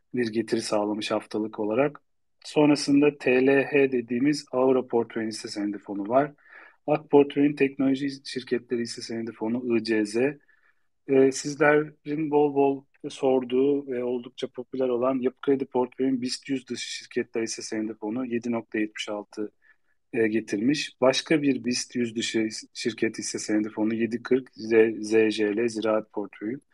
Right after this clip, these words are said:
Ve bu şekilde şey devam ediyor. bist yüz dışı şirket hisse senedi fonları geçen haftayı oldukça pozitif kapatmış gibi gözüküyor. İlk onda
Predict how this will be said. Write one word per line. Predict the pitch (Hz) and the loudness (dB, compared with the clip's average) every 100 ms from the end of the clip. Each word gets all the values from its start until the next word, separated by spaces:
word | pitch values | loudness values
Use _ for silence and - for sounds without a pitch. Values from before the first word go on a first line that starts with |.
| - - - 156 | -20 -18 -4 0
Ve | 165 | 2
bu | |
şekilde | - 139 - 127 185 180 | 4 2 2 0 0 0
şey | - 139 156 | 4 4 6
devam | 143 147 147 | 6 6 4
ediyor. | 135 110 107 117 | 2 0 -2 -2
bist | 135 - | -6 -6
yüz | 170 156 | -10 -8
dışı | 135 131 131 123 - | -8 -4 -2 -2 -4
şirket | - 139 151 147 - | -10 -6 -6 -6 -8
hisse | 143 147 | -10 -8
senedi | 143 123 120 | -4 -4 -4
fonları | - 139 120 117 170 175 _ _ - | -4 -2 -2 -2 -6 -8 _ _ -6
geçen | 151 151 135 | -4 2 2
haftayı | 113 - 156 143 | 2 0 2 2
oldukça | 117 110 151 | 2 -2 -6
pozitif | 147 123 - 139 | -2 -4 -4 -6
kapatmış | 135 117 107 - 131 - | -4 -2 -4 -4 -10 -10
gibi | 110 147 | -6 -2
gözüküyor. | 127 110 - 135 | 0 0 -4 -4
İlk | 151 127 123 | -2 -2 -2
onda | 120 113 123 160 | -2 -2 -2 -2